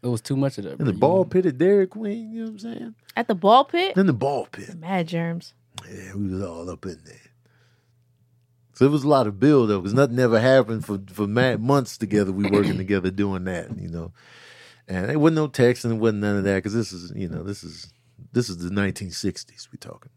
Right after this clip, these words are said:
Speaker 3: Wait, let me explain why I said I wish she, I hope she's toothless. It is not because toothless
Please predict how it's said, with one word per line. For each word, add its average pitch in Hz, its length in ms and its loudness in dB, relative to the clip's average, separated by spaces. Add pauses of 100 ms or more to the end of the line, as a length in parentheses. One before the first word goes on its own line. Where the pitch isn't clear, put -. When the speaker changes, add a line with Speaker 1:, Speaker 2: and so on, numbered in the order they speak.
(140)
Speaker 3:
Wait, 208 180 -2
let 285 140 0
me 605 80 2
explain 285 380 2
why 233 160 4
I 240 40 0
said 226 220 -4
I 196 80 2
wish 202 200 -2
she, - 160 -8
I 202 80 0
hope 247 180 6
she's 220 200 -6
toothless. 175 540 -4
It 214 100 2
is 262 100 0
not 311 220 2
because 240 500 -2 (680)
toothless 226 640 0